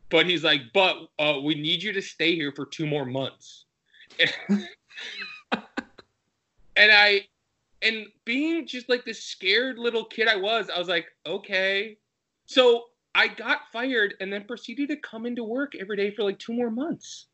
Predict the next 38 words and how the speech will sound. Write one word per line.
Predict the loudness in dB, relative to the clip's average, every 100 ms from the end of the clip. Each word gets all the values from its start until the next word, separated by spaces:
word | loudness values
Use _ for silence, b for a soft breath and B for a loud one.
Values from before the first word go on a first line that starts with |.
| _ _ _ 2
which | 4 4
is | 0 -2
so | -2 0 0
crazy | -2 0 4 4 2
to | -4
think | -2 -4 -2
back | -4 -2 0
on. | 0 0 -2 -8 b b
But | 4
also, | 6 6 4
like, | 2 2 2 0
I |
didn't | 2 0 -2 2
have | 4 4
enough, | -2 -8 -2
like, | -2 -2 -12 _ _ -16
I | -12
didn't | -10
have | -6 -6 -8 _ _ _ _ _ -20 -20 -10 -6
any | -2 -2
other | -4 -8
job. | -14 -14 -12 -12 -12 -4
Like, | 0 2
I |
needed | 2 2 -2 -4 -6
the | -6
money, | -4 -4 -4 -6 -8 -12 _ 0
you | 2
know? | 4 2
So, | 2 0
like, | 2 2 0 -14 _ B B
what | -2 0
was | 2
I | 2
gonna | 4 0
do? | 2 2 4 2 2
I | 2
guess | 4 2 2